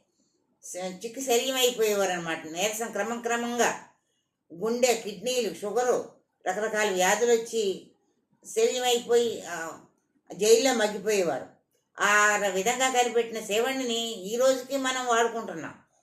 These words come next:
కుక్కర్ల రూపంలో దాకలు, గిన్నెలు, కంచాలు అన్నీ అయ్యే వాడుకుంటున్నాం.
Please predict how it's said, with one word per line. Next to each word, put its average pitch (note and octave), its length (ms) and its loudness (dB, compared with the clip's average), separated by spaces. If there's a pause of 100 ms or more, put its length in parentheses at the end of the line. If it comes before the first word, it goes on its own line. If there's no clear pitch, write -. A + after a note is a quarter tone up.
(140)
కుక్కర్ల B3 340 -2
రూపంలో G#3 680 -2 (340)
దాకలు, G#3 560 2
గిన్నెలు, G3 680 -4
కంచాలు G3+ 600 -4
అన్నీ A#3+ 300 -4
అయ్యే A3+ 260 2
వాడుకుంటున్నాం. D#3 720 -4